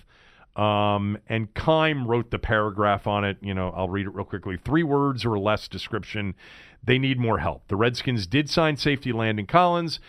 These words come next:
and they traded for Case Keenum. The first move excited the fan ba-, fan base," meaning Landon Collins. "The second one produced yawns.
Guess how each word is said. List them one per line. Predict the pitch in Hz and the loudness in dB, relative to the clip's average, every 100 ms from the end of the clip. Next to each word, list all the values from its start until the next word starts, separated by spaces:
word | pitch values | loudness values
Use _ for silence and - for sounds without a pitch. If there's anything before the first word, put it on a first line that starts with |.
| - | -14
and | 98 107 | -4 -4
they | |
traded | 104 131 117 110 | -2 0 0 -2
for | 92 | -6
Case | - 95 - | -4 -4 -2
Keenum. | - 156 139 135 123 - - | 0 0 2 -2 -4 -10 -8
The | 107 | -6
first | - 151 143 | 0 0 2
move | 139 135 120 | 0 0 0
excited | 110 - - 151 156 | -6 -4 2 2 2
the | 143 | -4
fan | - 135 131 | -2 0 0
ba-, | 123 123 117 - - | 0 0 0 -6 -4
fan | 127 120 | 0 2
base," | 117 113 110 - | 2 2 0 -4
meaning | 98 101 95 | -2 -2 0
Landon | 95 92 90 | -2 -2 0
Collins. | 117 110 107 95 - - - | 2 2 0 -4 -16 -14 -2
"The | 127 | 0
second | - 156 151 120 | 4 2 2 -2
one | 120 113 | -2 0
produced | - 107 98 - | -2 -2 -4 -4
yawns. | 92 85 76 67 - | -4 -2 -4 -8 -10